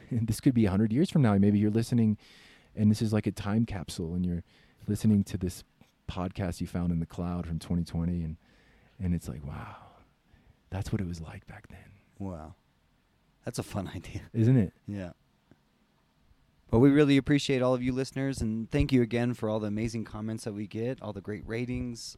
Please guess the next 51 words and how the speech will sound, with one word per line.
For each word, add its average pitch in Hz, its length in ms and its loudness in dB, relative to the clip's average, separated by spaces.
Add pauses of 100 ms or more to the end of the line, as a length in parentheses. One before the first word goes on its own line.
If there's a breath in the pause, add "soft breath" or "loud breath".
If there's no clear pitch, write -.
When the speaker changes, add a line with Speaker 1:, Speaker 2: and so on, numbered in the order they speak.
Speaker 2:
Uh, 98 200 -8
we 110 140 -4
really, 120 340 -6
really, 107 200 -4
really 104 280 -8
appreciate 101 560 -14
it. 101 160 -12 (400 soft breath)
And 107 340 4
we 107 140 2
still 117 520 6
love 113 280 0
hearing 165 360 6
from 147 200 0
you, 139 160 0
so 107 160 -2
if 98 100 -4
you 113 80 0
ever 107 140 0
feel 104 180 -2
like 101 160 -2
you 95 80 -4
wanna 98 140 -4
reach 95 240 -4
out 98 180 -4
to 95 160 -4
us 98 300 -6
and 87 440 -10 (920 soft breath)
ask - 260 -10
some 98 80 -10
questions 107 600 -2
or 85 80 -4
throw 104 220 -4
some 87 180 -10
content 110 480 -4
in 104 160 -6
there, 107 200 -2
we 107 200 -2
are 98 160 -2 (160)
very 104 540 0 (580)
open 87 320 -6
to 82 80 -16
hearing 76 280 -14
from - 200 -18
you. - 60 -18 (120)
Speaker 1:
Totally. 98 460 2
We're, 120 220 0
we're, 131 280 0
we're 131 260 0
opening 147 380 2
the 131 100 2
space - 460 -2